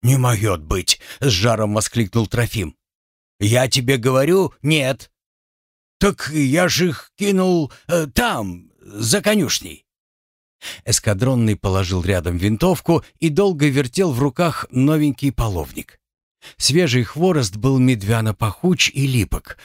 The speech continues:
в нос ширяло запахом цветущего краснотала. Землей попахивало, трудом, позабытым в неуемном пожаре войны.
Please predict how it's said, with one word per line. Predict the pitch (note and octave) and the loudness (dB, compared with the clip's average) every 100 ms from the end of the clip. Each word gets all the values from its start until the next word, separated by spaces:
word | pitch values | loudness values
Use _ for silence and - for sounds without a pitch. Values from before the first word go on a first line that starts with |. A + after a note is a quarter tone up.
| - | -8
в | A2 G#2+ | 0 2
нос | C3+ D#3+ D3+ - _ | 4 2 0 -4 _
ширяло | - B2+ A2 A#2 A2+ A2 A2 | 0 2 2 0 0 -2 -2
запахом | F#2 A2 G2 G2 A2+ G#2+ - _ | 0 0 0 -2 0 0 -2 _
цветущего | - A2 G#2+ G#2+ - G#2 | 0 0 2 2 2 0
краснотала. | G2 B2 A2 C#3 B2+ G#2+ C#2+ C2 _ _ _ _ - - | -2 -2 -2 -2 -2 -2 -2 -6 _ _ _ _ -20 -8
Землей | - C3 D3 D#3 D#3+ | 0 2 4 2 2
попахивало, | C3 C3 A#2 A#2+ A2 A#2 G2+ F#2+ F2 - _ - - | 0 -2 0 -2 -2 -2 -2 -2 -6 -10 _ -20 -6
трудом, | - F#3+ D#3 C3 C3+ B2 G#2 _ _ | 0 2 2 2 2 0 -4 _ _
позабытым | - G2 G2+ E2+ B2 - A#2+ G2 | -2 0 0 2 0 2 0 -2
в | A#2+ | 0
неуемном | C#3 D#3 C3 A2+ D#3 E3 D3 C3+ | 2 4 2 2 2 2 0 0
пожаре | A#2+ G2+ G#2+ G2 | -2 0 0 0
войны. | F#2+ A2+ G#2 E2 - | -2 -4 -4 -8 -12